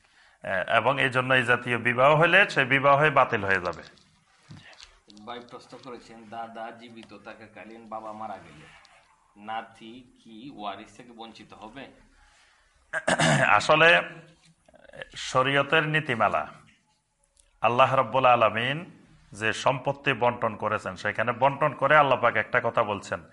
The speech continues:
Speaker 1: "ফারিদাতাম মিনাল্লাহ ওয়াল্লাহু আলিমুন হাকিম",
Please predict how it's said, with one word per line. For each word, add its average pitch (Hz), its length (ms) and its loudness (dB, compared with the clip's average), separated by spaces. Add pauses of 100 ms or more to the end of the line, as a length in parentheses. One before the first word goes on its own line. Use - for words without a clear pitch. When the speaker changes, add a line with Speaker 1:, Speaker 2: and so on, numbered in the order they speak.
(340)
Speaker 1:
"ফারিদাতাম 147 760 4
মিনাল্লাহ 98 840 0
ওয়াল্লাহু 120 560 2
আলিমুন 107 520 -2
হাকিম", 90 680 -8